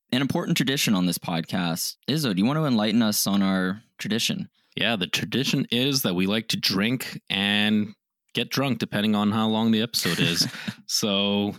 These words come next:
Speaker 2: typically what we start with is a round table at the beginning, just letting you know what we're drinking. And they're usually, or they try to be listener recommended, but oftentimes we just kinda come up with something that we haven't tried before and, or just keep it classic. <laughs> So,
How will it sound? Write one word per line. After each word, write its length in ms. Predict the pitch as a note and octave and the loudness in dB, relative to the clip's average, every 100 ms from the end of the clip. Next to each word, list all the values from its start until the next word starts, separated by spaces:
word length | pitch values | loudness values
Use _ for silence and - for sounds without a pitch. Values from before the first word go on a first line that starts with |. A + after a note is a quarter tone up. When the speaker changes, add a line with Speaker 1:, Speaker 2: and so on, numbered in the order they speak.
| A#2 | -2
Speaker 2:
typically 320 | B2 - A#2 | -2 0 0
what 140 | G#2+ | 2
we 100 | G2+ | 2
start 300 | G2 - A2 | 2 2 2
with 180 | G#2+ A2 | 0 0
is 120 | F#2+ | 0
a 40 | F#2 | 0
round 300 | F#2 F#2 F#2 | 0 0 0
table 320 | G#2 G#2 G2+ | -2 0 -2
at 80 | F2 | -2
the 60 | - | -6
beginning, 460 | F#2 A2+ A#2 A#2 - - - | -2 2 2 0 -4 -12 -4
just 160 | - | 0
letting 200 | A#2 A2 | 2 2
you 80 | G#2 | 4
know 140 | G#2+ | 4
what 180 | G#2 G#2 | 2 0
we're 120 | G#2 | -2
drinking. 460 | F2+ G#2 G2+ G2+ G2 | 0 0 0 0 2
And 100 | E2+ | 0
they're 60 | F2 | 2
usually, 520 | G2 G#2+ G#2+ G#2 G2 - - _ _ _ | 2 2 2 2 0 -8 -20 _ _ _
or 160 | - F#2+ | -4 -2
they 100 | F#2 | 0
try 200 | - A#2 | 0 -2
to 60 | G#2+ | 0
be 260 | G#2+ G2+ - | 2 2 0
listener 360 | G#2 - A2 G2 | -4 0 2 2
recommended, 640 | G#2 - G2+ G2+ G2+ F#2+ G2+ - | 0 0 2 2 0 -2 -8 -8
but 140 | F2 F2 | -6 -4
oftentimes 580 | F2+ F#2 E2 A2 F2 | -6 -6 -4 -2 -2
we 60 | F#2 | -2
just 180 | F2 - | -2 -2
kinda 340 | - F#2 F2+ - _ _ - | 0 0 -2 -6 _ _ -4
come 200 | C3+ C3 | 0 0
up 120 | B2 | 0
with 120 | A#2+ | 0
something 300 | - A2+ B2 | 0 0 0
that 80 | G2 | 0
we 100 | F#2+ | 0
haven't 200 | G#2 G2 | 0 -2
tried 240 | G2 G2 F#2 | -2 -2 -4
before 400 | F#2+ - G#2+ G#2+ | -4 -2 -2 0
and, 240 | F2+ E2+ _ _ _ _ _ _ _ _ _ _ - | -2 -4 _ _ _ _ _ _ _ _ _ _ -6
or 280 | G2 F2+ - | -4 -4 -4
just 160 | F#2 - | -6 -4
keep 180 | - | -4
it 60 | F2+ | -4
classic. 360 | - G2 - - | -2 0 0 2
<laughs> 80 | - | 2
So, 320 | - C#3 | 0 -2